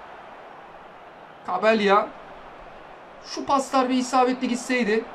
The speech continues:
Çıkarken yakalandık. Di Maria. Çok kötü bir gol yedik.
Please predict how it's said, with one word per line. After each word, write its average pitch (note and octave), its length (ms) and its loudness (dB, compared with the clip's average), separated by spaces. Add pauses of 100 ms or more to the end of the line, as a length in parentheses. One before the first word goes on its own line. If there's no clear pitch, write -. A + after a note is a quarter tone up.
(800)
Çıkarken B3 440 2
yakalandık. A#3+ 600 4 (760)
Di B3+ 100 2
Maria. A#3+ 500 6 (1080)
Çok - 160 -2 (760)
kötü C#4+ 220 -2
bir C4+ 80 2
gol G#3+ 140 4
yedik. F3+ 300 -2